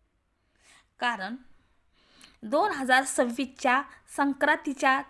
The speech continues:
संक्रांती देवीचे वाहन किंवा उपवान यापैकी एकाचे रंग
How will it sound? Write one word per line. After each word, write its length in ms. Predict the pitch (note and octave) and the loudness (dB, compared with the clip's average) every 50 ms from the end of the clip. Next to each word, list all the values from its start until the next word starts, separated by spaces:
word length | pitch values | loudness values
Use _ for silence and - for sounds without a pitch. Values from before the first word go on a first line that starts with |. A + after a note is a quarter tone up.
| - - | -6 -4
संक्रांती 480 | C4 B3+ B3+ B3+ - D4+ D#4+ D#4+ F#4 F4+ | -2 -2 -2 2 4 4 4 4 2 0
देवीचे 520 | E4+ - B3+ A#3 G#3+ A3 A3 - - D4+ | 0 0 0 0 0 -2 -6 -4 -4 -4
वाहन 460 | C#4+ B3 A#3 G3+ - A#3 G#3 E3+ D#3+ D#3+ - _ _ _ _ _ _ _ _ _ _ _ - | -2 -2 -2 0 0 0 0 -2 -4 -12 -18 _ _ _ _ _ _ _ _ _ _ _ -12
किंवा 380 | C#4+ D4 D4 D4+ D#4 E4 E4+ F4 - - - | -10 -8 -8 -6 -2 -2 -2 -2 -4 -2 -2
उपवान 440 | C#4 C4+ C#4+ C#4 C#4 C4+ A#3 G3 E3+ - - _ _ _ _ _ _ _ _ _ _ _ _ _ _ _ _ _ _ - | -2 0 0 2 2 2 2 0 -2 -6 -12 _ _ _ _ _ _ _ _ _ _ _ _ _ _ _ _ _ _ -8
यापैकी 540 | B3 C4 D4 D#4 - C#4+ B3 B3+ - C4+ C4+ - - | -4 -4 -4 -4 -4 -8 -8 -8 -10 -12 -12 -8 -6
एकाचे 420 | - A#3+ B3 - C#4+ E4 E4 F4+ D#4+ | -6 -6 0 0 0 2 2 0 2
रंग 300 | B3+ C4 B3+ C4 B3+ | 2 2 2 2 0